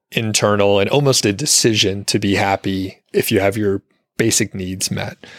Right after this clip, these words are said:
So I think I would be okay in that sense, but yes,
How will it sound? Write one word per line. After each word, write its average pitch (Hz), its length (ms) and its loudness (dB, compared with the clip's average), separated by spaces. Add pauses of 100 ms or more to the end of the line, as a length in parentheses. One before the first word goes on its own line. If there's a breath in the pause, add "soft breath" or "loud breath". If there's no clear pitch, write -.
(420 loud breath)
So 110 400 4
I 127 140 2
think - 560 -4 (100)
I 120 140 2
would 110 240 0
be 107 560 0 (1800)
okay 107 680 0 (100)
in 113 80 -2
that 107 240 0
sense, 104 400 0
but 98 200 -2
yes, 104 680 0